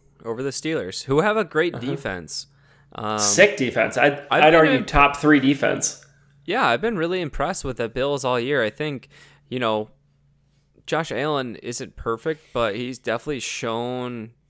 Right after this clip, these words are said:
Speaker 1: that he's progressing. Um, he makes plays when he needs to, a lot of times with his legs, but, um, makes plays nonetheless, you know. Um,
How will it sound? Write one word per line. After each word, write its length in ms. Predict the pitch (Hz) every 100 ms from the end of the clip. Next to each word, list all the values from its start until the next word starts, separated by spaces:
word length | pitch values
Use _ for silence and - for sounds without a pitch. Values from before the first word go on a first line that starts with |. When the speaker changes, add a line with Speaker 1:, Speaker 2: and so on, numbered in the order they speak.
| _ -
Speaker 1:
that 160 | 104
he's 220 | 120 117
progressing. 760 | - 117 - 87 101 127 127 135 _ - - _
Um, 460 | 113 110 107 104 110
he 160 | 120 131
makes 320 | 117 113 120
plays 460 | - 117 110 117 117
when 120 | 117
he 120 | 120
needs 360 | 107 101 110 110
to, 280 | - 131 143
a 60 | 123
lot 260 | 107 107
of 100 | 113
times 360 | - 110 117 113
with 140 | 113
his 180 | 107 90
legs, 460 | 78 92 123 151 139
but, 320 | - 98 98 - - -
um, 400 | - 113 104 95 - _ _ _ _ _ _ _ _ _ _ _ _ - _
makes 300 | 123 131 151
plays 300 | - 143 143
nonetheless, 720 | 123 127 135 104 113 127 95 113
you 80 |
know. 260 | 101 101 107 - - -
Um, 640 | 101 101 98 95 107 -